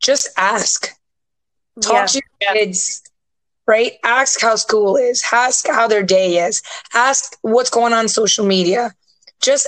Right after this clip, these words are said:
Speaker 1: ask, and you'd be surprised that they're willing to open up when somebody's willing to listen.
Speaker 2: Yeah.
Speaker 1: And I think that also kind of boils into what we're saying, right?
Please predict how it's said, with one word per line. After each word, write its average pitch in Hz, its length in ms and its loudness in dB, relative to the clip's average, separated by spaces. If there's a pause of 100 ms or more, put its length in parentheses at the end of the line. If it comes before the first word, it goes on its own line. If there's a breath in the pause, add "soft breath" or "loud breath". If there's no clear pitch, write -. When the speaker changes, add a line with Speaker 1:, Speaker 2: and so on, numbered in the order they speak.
(140)
Speaker 1:
ask, - 480 0
and 202 140 0
you'd 196 140 0
be 220 80 0
surprised 202 1000 0 (520)
that 208 120 2
they're 220 120 2
willing 233 320 2
to 247 80 -2
open 220 260 2
up 214 160 0
when 226 80 0
somebody's 190 400 0
willing 175 220 2
to 185 100 -4
listen. 208 420 -2 (380)
Speaker 2:
Yeah. 190 320 -2 (720 soft breath)
Speaker 1:
And 233 100 2
I 233 60 2
think 302 180 2
that 302 140 2
also 254 240 2
kind 240 160 2
of 220 60 -2
boils 214 260 2
into 208 220 2
what 214 100 2
we're 208 80 0
saying, 233 300 0
right? 208 340 0